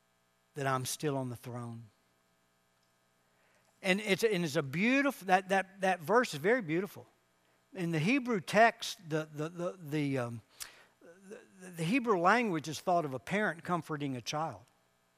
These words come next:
It's not God being rude or angry with Habakkuk.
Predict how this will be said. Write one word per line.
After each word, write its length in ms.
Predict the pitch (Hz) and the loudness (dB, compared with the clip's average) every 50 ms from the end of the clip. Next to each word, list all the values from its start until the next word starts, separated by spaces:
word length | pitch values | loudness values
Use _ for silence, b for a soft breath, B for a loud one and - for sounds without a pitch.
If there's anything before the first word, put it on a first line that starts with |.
| _ _ _ _ | _ _ _ _
It's 100 | - - | -6 -2
not 160 | 196 247 240 | -2 0 2
God 280 | 185 220 220 220 190 160 | 4 6 6 6 4 4
being 360 | 180 180 170 156 139 123 107 - b b b b b b b b b b b _ - | 2 2 2 2 -2 -4 -8 -12 b b b b b b b b b b b _ -12
rude 720 | 156 139 156 175 202 226 226 220 208 185 160 147 139 131 | -6 -2 0 2 2 2 2 2 2 2 0 0 0 -2
or 220 | 143 135 123 147 - - | -2 -2 -2 -4 -4 0
angry 500 | 165 185 214 226 226 196 165 147 139 127 | 2 2 4 4 2 2 0 0 -2 -2
with 160 | 123 127 117 | -4 -6 -6
Habakkuk. 520 | 123 131 117 135 127 120 - - 120 135 | -6 -2 0 2 2 2 0 -4 -10 -12